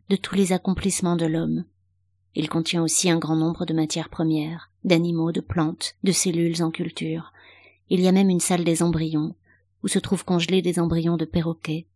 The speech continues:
d'éléphants, et de toutes les bêtes dont l'humanité n'a su préserver que l'A D N. Cette visite complète m'a étourdi et ébloui. Le Quo Vadis est monumental, voué à l'éternel. Chacun des vaisseaux de l'essaimage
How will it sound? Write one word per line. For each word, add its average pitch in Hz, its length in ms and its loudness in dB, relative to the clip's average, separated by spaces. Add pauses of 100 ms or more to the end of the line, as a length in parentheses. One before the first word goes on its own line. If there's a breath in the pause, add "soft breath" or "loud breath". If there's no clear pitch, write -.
d'éléphants, 170 560 0 (340)
et 208 80 8
de 190 120 2
toutes 202 240 -6
les 175 100 0
bêtes 160 400 -6
dont 180 180 0
l'humanité 165 540 0
n'a 160 100 2
su 160 160 -6
préserver 156 480 -6
que 165 140 -6
l'A 156 160 -4
D 156 140 0
N. 151 360 -6 (880)
Cette 165 260 -2
visite 170 320 -2
complète 160 520 -4 (200)
m'a 170 160 2
étourdi 160 560 -6 (300)
et 190 220 2
ébloui. 170 440 0 (600)
Le 196 140 6
Quo 208 160 4
Vadis 175 480 2 (200)
est 190 60 4
monumental, 165 880 2 (320)
voué 175 420 4
à 160 60 0
l'éternel. 160 720 -4 (1500)
Chacun 226 360 6
des 208 100 6
vaisseaux 190 340 2
de 185 80 2
l'essaimage 175 800 0